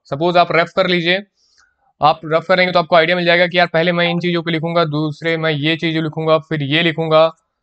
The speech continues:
then ये, फिर ये। So क्या होगा, इसमें आपका टाइम वेस्ट नहीं होगा चीजों को सोचने में। आप पहले से रफ किए रहेंगे तो आपको ईजीली चीजें उठाने में आसानी होगी, ठीक है। तो ये चीजें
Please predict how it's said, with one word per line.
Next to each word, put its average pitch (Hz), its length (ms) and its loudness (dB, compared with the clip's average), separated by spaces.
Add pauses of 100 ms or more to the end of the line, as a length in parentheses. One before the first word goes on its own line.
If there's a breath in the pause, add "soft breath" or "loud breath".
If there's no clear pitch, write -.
(300)
then 170 340 0 (280)
ये, 165 280 0
फिर 175 200 -4
ये। 139 240 0 (480)
So 156 120 -2
क्या 180 100 6
होगा, 190 260 2
इसमें 185 220 -2
आपका 180 260 0 (100)
टाइम 180 380 0 (300)
वेस्ट 156 380 -2
नहीं 185 140 -2
होगा 180 200 0
चीजों 170 220 -2
को 165 100 -8
सोचने 160 380 -4
में। 175 100 0
आप 175 160 2
पहले 165 200 2
से 180 100 -10
रफ 175 240 0
किए 170 140 -4
रहेंगे 170 320 0
तो 175 120 -4 (100)
आपको 160 280 0 (560 soft breath)
ईजीली 151 280 0
चीजें 180 240 -2
उठाने 170 340 0
में 190 240 -2 (180)
आसानी 160 380 2
होगी, 139 360 0 (300)
ठीक 165 140 -2
है। 170 120 2 (1000)
तो 151 80 -2
ये 170 200 2
चीजें 180 380 0